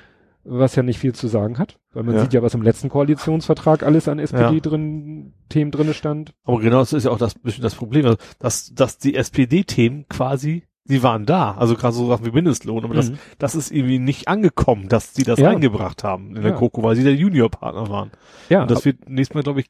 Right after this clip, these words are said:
Speaker 2: dann genauso sein.
Speaker 1: Ja, aber seine Idee war dann so, er, er hatte so die These, äh, die S P D in so einer Legislaturperiode, die schwächeln immer so in der zweiten Halbzeit. In der zweiten Halbzeit einer Legislaturperiode gehen die irgendwie thematisch voll und ganz unter.
Speaker 2: Mhm.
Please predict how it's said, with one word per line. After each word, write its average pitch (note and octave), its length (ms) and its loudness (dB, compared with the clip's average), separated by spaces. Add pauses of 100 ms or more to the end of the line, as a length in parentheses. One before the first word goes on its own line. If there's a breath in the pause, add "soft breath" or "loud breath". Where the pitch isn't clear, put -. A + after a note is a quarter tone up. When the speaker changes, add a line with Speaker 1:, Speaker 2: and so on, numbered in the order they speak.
Speaker 2:
dann C3+ 160 0
genauso C#3 340 2
sein. F2+ 360 -6
Speaker 1:
Ja, F#3 180 -8
aber C3 420 -2
seine C3 280 4
Idee E3+ 340 0
war D#3+ 140 4
dann D#3 140 2
so, D3+ 100 -2
er, D3 440 -2
er D#3 200 6
hatte D#3+ 180 2
so C#3+ 140 -4
die C#3 200 -4
These, D3 400 2
äh, C#3+ 320 -2 (200)
die C#3 180 2
S C#3+ 140 2
P D3 100 -2
D D3+ 340 2
in C#3 160 -4
so B2+ 80 -4
einer B2+ 300 2 (160)
Legislaturperiode, C#3 960 0
die B2 80 -4
schwächeln D3 400 4
immer C#3 160 -2
so C3 80 -6
in B2+ 60 -2
der B2 80 0
zweiten A#2+ 340 0
Halbzeit. G#2+ 260 -2
In A2+ 60 -4
der A2+ 80 -4
zweiten B2+ 320 0
Halbzeit C#3 560 2
einer C3 160 0
Legislaturperiode B2 880 -2
gehen A#2+ 160 2
die B2 80 -2
irgendwie A#2 260 -4
thematisch A#2 480 0
voll A2+ 220 -2
und A2 80 -8
ganz G#2 220 -6
unter. F#2+ 260 -10
Speaker 2:
Mhm. A#2 220 -4